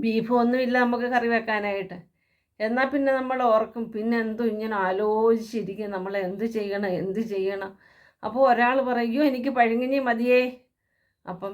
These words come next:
പിറ്റേ ദിവസത്തെ ചോറൊന്നും അധികം വന്നും കാണത്തില്ല. അപ്പം പഴങ്കഞ്ഞിയില്ല, പഴങ്കഞ്ഞിയില്ല, നമ്മൾ എന്തോ, എന്തെങ്കിലുമൊക്കെ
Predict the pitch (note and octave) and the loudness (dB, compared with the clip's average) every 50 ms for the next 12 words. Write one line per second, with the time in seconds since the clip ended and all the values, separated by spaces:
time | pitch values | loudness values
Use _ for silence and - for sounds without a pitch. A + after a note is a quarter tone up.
0 | G#3 - _ G#3+ G#3 F3+ G#3 A3+ A3+ A3 A3+ A3+ A3+ A3+ A3 A3+ A3+ A3+ - G#3+ | -12 -10 _ -6 -2 2 4 4 4 4 2 0 0 -2 -2 -2 -2 -2 0 2
1 | G#3 G#3+ A3+ A3+ A#3 A#3 A3+ A3 G3+ G3 G3 G#3 A#3 A3+ A3+ G#3 G3 G3+ A3+ A3+ | 2 4 4 4 4 4 4 4 4 2 2 0 0 0 0 0 0 0 -2 -2
2 | A3 G#3 G3+ G3 F#3+ G3+ G3 - G3 F#3+ F#3+ F#3+ G3 G3+ - - - _ _ - | 0 2 2 2 2 0 -4 -6 -6 -6 -4 -6 -8 -8 -12 -18 -20 _ _ -14
3 | F#3+ - A3+ A#3+ A#3 A3+ G#3 G#3 A3 A3+ A#3 B3 B3 B3+ B3 A#3 G3+ F#3 F3+ F3+ | -8 -4 -2 0 4 4 4 4 4 2 2 0 0 0 0 0 -2 -2 -4 -6
4 | F3 - - _ _ _ _ _ A3 A3 A3 A3+ A#3 B3+ C4+ C4 B3 A3+ A3 A3 | -6 -8 -12 _ _ _ _ _ -2 -2 0 -2 -2 -2 -2 -2 -2 -2 -2 -2
5 | G#3 G3 G#3 A3+ A#3+ A#3 A3 A3 G3 G#3 G3 G3 G3+ A#3 A#3 A#3 B3 A#3+ A#3 A#3 | -2 -2 0 0 0 0 0 -2 -2 -2 -2 -2 -2 -2 -2 0 0 0 0 -2
6 | - | -2